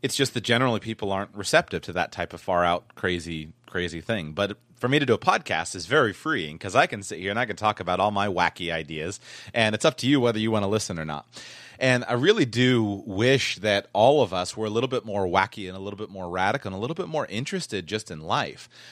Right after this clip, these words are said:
My observation, one of my observations about, uh, uh, financial planning is just, pe-, you know, we need creative solutions. We need creative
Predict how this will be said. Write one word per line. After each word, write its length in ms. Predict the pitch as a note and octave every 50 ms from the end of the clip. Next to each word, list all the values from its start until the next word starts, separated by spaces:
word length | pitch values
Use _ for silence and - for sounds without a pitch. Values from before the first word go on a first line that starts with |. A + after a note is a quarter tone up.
| - - -
My 160 | A2 A2 A#2+
observation, 640 | C3+ D3 C#3 A#2 - A#2+ G#2 G2+ A2 G#2+ G2+ - -
one 140 | A2+ B2 D3
of 80 | D#3
my 160 | C3+ A2+ G2+ F#2+
observations 840 | F#2+ G2 - - - F#2 F2+ F#2+ F2+ F2 - - F#2+ F2+ F#2 -
about, 500 | - F2+ E2+ G2 F#2+ F#2 F#2+ F#2+ - - - - - - _ _ _ _ -
uh, 60 | - - - - - - - - -
uh, 160 | F#2+ F2+ D2+ - _ _ _
financial 500 | - - G#2+ G2+ G2+ G#2+ - - C#3+ B2
planning 380 | - G2 F#2 D#2 D2+ D#2+ E2+
is 80 | F#2 F#2
just, 320 | A#2+ B2 - - _ -
pe-, 160 | C#3 D3 E3 - -
you 100 | C3+ C#3+
know, 80 | C3 B2
we 100 | A#2 B2+
need 140 | D3 F#3 -
creative 760 | - - B2 A2+ G#2 G2+ G#2+ C3 C#3 C#3+ B2 G2+ - - - _ _ _ -
solutions. 840 | - - - A2+ G#2 G2 A2 C3 E3+ E3+ - - - - - - -
We 80 | E2+ F#2
need 180 | G#2 B2+ C#3+ -
creative 680 | - - A#2 A2 G2+ G#2 A2+ C3+ C3+ C3 A2+ G2+ -